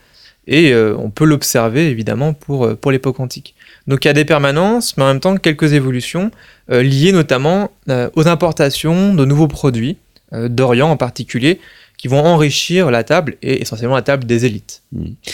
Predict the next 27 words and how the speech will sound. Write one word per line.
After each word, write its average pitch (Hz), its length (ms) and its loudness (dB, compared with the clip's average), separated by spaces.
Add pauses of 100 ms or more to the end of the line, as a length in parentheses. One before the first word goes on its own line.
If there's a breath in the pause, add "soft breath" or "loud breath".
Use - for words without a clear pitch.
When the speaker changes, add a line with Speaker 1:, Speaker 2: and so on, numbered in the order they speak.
(160 loud breath)
Speaker 2:
Alors 110 120 0
j'ai, - 200 -2
j'aime 131 220 2
beaucoup 165 260 2
votre 120 340 2
plan, 104 420 -2 (440 loud breath)
parce - 220 -2
que, 131 480 2
euh, 104 380 4
au 123 140 2
fond, - 280 -2
on 151 380 2
suit, 151 560 0
euh, 95 240 4
une 107 220 4
histoire, 120 720 0 (340 loud breath)
l'histoire 123 720 0
de 98 560 2
l'aliment, 120 800 2
d'où 139 380 2
il 127 180 2
vient, 117 420 0 (400 loud breath)
jusque, 131 640 0 (320)
<laughs> - 320 -4
jusqu'à - 440 -2
la 110 100 2
digestion, 123 840 0